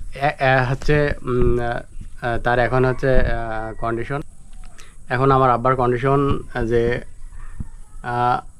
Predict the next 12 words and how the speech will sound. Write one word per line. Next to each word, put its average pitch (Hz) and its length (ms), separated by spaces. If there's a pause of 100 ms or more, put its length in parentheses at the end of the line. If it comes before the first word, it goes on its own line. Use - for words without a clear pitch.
(240)
আমাকে 120 240
হচ্ছে 127 220
এখানে 123 200
একটা 120 160
ফ্ল্যাট 117 280
নিতে 120 200
হবে, 120 240 (800)
মানে 127 140
বিয়ে 139 160
শাদী 160 220
ক-, 156 360 (160)
করলে 175 340